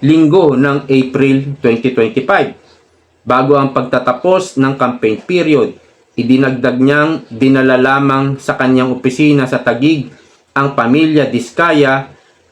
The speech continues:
ni campaign supporter Fred Villaroman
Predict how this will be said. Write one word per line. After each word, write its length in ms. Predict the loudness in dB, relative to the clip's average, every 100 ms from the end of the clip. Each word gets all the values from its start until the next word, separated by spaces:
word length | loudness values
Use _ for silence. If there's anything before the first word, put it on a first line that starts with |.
| -2
ni 240 | -2 0
campaign 480 | 0 0 0 -2 0
supporter 800 | -2 0 0 0 0 0 2 -2 -10 -6
Fred 480 | -2 0 0 -4 -12 -10
Villaroman 960 | -2 0 4 4 2 0 0 -2 -6